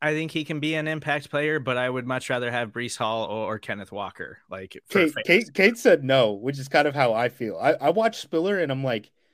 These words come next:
Speaker 2: I just don't get it. I, I really don't get it. I don't understand why you need to take this guy before, like, the fifth round. Like,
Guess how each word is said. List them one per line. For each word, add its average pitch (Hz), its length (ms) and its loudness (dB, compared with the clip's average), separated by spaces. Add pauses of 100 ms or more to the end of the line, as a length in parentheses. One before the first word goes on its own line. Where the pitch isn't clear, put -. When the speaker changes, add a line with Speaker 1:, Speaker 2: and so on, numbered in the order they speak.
(460)
Speaker 2:
I - 80 -4
just 262 220 -4
don't 285 180 8
get 247 200 10
it. - 200 4 (540)
I, 190 180 2
I 180 60 4
really 220 300 2
don't 208 200 2
get 208 140 2
it. 147 100 2
I 135 120 0
don't 165 220 -2
understand 170 540 -6
why 160 100 0
you 151 120 -2
need 147 140 -4
to 139 60 -8
take 139 220 -8
this 135 140 -10
guy 131 220 -2
before, 131 340 -10
like, 123 180 -6
the - 80 -14
fifth 131 280 -10
round. 113 300 -10 (200)
Like, 104 160 -12